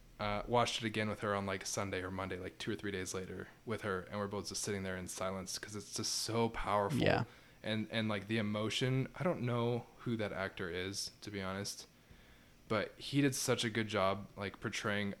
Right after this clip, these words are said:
Speaker 1: <laughs> this man who's had to be strong and calloused his whole life, and then having this moment of, like, of, of emotion where he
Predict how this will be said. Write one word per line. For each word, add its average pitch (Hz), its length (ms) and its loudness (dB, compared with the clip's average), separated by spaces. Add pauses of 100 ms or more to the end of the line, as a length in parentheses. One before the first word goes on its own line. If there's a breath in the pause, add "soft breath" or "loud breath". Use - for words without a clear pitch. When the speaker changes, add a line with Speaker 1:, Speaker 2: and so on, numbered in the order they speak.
(120)
Speaker 1:
<laughs> - 540 2
this 113 260 0
man 107 340 2
who's 104 340 -2 (260 soft breath)
had 113 240 2
to 117 100 -2
be 104 160 0
strong 104 680 0
and 101 160 -6
calloused 95 580 -4 (300 soft breath)
his 110 200 0
whole 104 220 2
life, 98 380 -2 (600)
and 110 120 -2
then 104 80 0
having 110 340 0
this - 180 0
moment 101 380 0
of, 98 160 -4
like, 92 360 -6 (1500)
of, 101 320 -2
of 98 300 -2 (480)
emotion 104 640 0
where 95 120 -4
he 98 260 -6